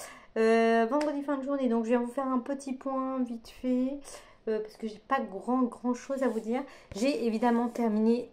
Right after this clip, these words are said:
euh, ce roman. Alors, c'est pas un coup de cœur, une, c'est une très bonne lecture, mais, euh, voilà, ça va pas être, euh, dans mon top trois.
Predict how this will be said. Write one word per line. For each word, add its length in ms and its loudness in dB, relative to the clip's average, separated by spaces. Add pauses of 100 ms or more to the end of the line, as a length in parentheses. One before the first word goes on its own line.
(100)
euh, 500 2
ce 300 -6
roman. 580 4 (280)
Alors, 240 4
c'est 280 -4
pas 280 6 (100)
un 80 0
coup 180 -4
de 120 -14
cœur, 260 4 (120)
une, 320 -2
c'est 360 -2
une 180 -6
très 220 0
bonne 160 2
lecture, 340 -2 (640)
mais, 640 8
euh, 1300 10
voilà, 220 6
ça 140 2
va 100 6
pas 300 8
être, 280 0
euh, 240 4
dans 180 -2
mon 260 -4
top 300 -6
trois. 540 6